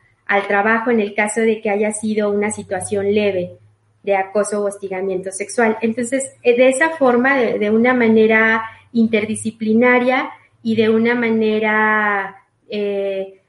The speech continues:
diversa o con diver-, diversas acciones a todos los ejes involucrados,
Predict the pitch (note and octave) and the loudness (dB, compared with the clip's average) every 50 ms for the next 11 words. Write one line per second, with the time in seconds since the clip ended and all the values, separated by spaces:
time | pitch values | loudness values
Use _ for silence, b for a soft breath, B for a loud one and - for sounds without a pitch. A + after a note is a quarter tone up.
0 | _ _ _ _ - G#3+ G#3+ G#3 G#3 A#3+ A#3 A3+ C4 C#4 C#4+ C#4 C4+ - C#4+ C#4 | _ _ _ _ -20 -20 -10 -6 -2 -2 0 2 2 2 2 2 0 -2 -4 -4
1 | D4+ F#4 - - A#3 A3 - G#3+ G#3+ G#3+ A3 G#3+ G#3+ G#3+ G#3 G#3+ G#3+ G#3+ A#3 A3+ | -4 -4 -4 -4 -4 -2 -2 -2 -2 -2 -2 0 0 0 -2 -2 -4 -2 0 0
2 | A#3 A#3 A#3 B3 B3 B3 - G#3+ G3+ - - - C4 C4+ C4 C4 C4 C4 C4+ C#4+ | 0 0 0 -2 -4 -4 -6 -8 -8 -8 -4 0 2 4 4 4 4 2 2 0
3 | D4+ D4+ - A3 A3 A3 - A#3 A3+ A3+ A#3 A#3 A#3+ A3+ G#3+ G#3+ G#3 G#3 - - | 0 -2 -2 -2 -2 0 2 2 4 4 4 4 4 2 2 0 -2 -4 -6 -2
4 | - A#3 A#3 A3+ A3+ - B3 A#3+ B3 B3 A#3+ A#3+ - - A3 G#3+ G#3+ G#3+ G#3+ A3 | 0 0 0 0 0 0 0 2 2 2 0 -2 -4 -4 -4 -2 -2 0 0 0
5 | A#3 A#3 - C#4 C#4 C4+ C4+ C#4+ E4 F#4+ | 0 0 2 2 4 4 4 2 0 -2